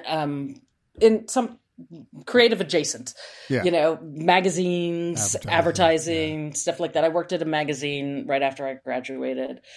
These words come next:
Speaker 1: I mean, I could, just something that produced some sort of creative content. Now, I, um, my fantasy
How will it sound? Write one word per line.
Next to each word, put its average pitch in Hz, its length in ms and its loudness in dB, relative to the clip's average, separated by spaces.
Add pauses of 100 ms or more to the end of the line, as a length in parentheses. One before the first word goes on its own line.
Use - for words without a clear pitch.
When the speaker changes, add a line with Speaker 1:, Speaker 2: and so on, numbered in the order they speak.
(220)
Speaker 1:
I - 60 -10
mean, 156 100 -2
I 160 100 4
could, 175 260 -6
just 254 200 -2
something 226 560 0
that 147 160 -6 (240)
produced 156 720 -2
some 151 180 -2
sort 143 200 -4
of 131 100 -6
creative 123 380 -4
content. - 400 -12 (500)
Now, 170 680 2 (380)
I, 160 440 2
um, 147 500 -2 (1120)
my 156 180 2
fantasy 156 920 0